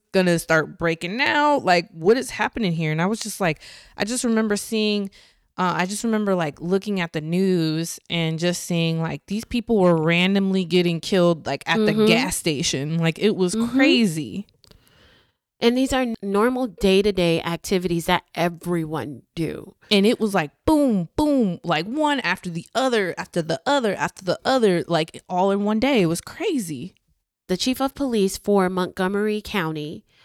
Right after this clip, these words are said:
Speaker 2: Charles Moose, informed parents that schools were on a code blue alert and their children were safe to report to school the next day. On October fourth, two thousand two,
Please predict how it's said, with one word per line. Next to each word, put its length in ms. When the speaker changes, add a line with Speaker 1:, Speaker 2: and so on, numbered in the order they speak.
Speaker 2:
Charles 460
Moose, 600
informed 440
parents 520
that 340
schools 520
were 160
on 160
a 40
code 300
blue 400
alert 480
and 260
their 140
children 440
were 140
safe 360
to 100
report 380
to 100
school 260
the 100
next 300
day. 320
On 140
October 420
fourth, 580
two 200
thousand 380
two, 520